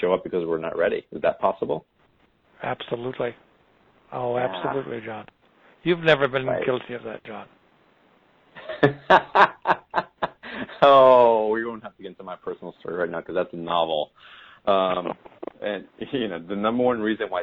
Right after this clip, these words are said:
Speaker 1: soulmate relationships are doomed to fail, uh, why some soulmate relationships are meant for a lesson and not a lifetime, and how to recognize when spirit's actually supporting you. Um,
Speaker 2: Yes.
Speaker 1: and
Speaker 2: Those
Speaker 1: so
Speaker 2: are
Speaker 1: it's,
Speaker 2: big,
Speaker 1: you know,
Speaker 2: big
Speaker 1: that's,
Speaker 2: things.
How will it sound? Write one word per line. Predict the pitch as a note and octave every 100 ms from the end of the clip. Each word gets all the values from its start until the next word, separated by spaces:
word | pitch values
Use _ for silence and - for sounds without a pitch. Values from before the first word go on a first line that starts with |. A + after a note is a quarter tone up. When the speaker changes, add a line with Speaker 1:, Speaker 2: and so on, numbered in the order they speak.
| -
Speaker 1:
soulmate | G2+ G2 G2 F#2+
relationships | F2 F2 F2 - - F2+ -
are | E2+
doomed | E2 F2+ F#2+ G#2+
to | F#2 -
fail, | D#2 C#2+ D#2+ - _ _ _ _ -
uh, | F2 E2
why | E2+ F2+ -
some | G#2 G#2+ - _ -
soulmate | - G2 G2+
relationships | F#2 F2+ F2 - - F2 F#2+
are |
meant | F2 E2+ F2 F2
for | G2
a | E2+
lesson | E2 D#2+ G2 G#2 A2+ _ _ _ _
and | E2+
not | E2 F#2
a |
lifetime, | F#2 D#2+ D#2 - D2+ D2+ F2+ _ _ _ _ _
and | F#2 F#2 F2+
how | A2+
to | B2
recognize | A2 G#2 G#2 F#2 -
when | F2 -
spirit's | - F#2+ F#2
actually | F#2 - F2+ -
supporting | - _ F#2+ G#2 F#2+
you. | C2+ - _ _ _ _ _ _ _ _ _ _
Um, | F2 D#2+ D#2 D#2+ D#2 D2+
Speaker 2:
Yes. | _ _ _ _ _ _ _ _ _ _ - -
Speaker 1:
and | F#2
Speaker 2:
Those | - G#3+
Speaker 1:
so | F#3
Speaker 2:
are |
Speaker 1:
it's, | B2+ -
Speaker 2:
big, | D#3 C3+
Speaker 1:
you | G2
know, | G2+
Speaker 2:
big | D3+
Speaker 1:
that's, | A3 -
Speaker 2:
things. | C#3 C3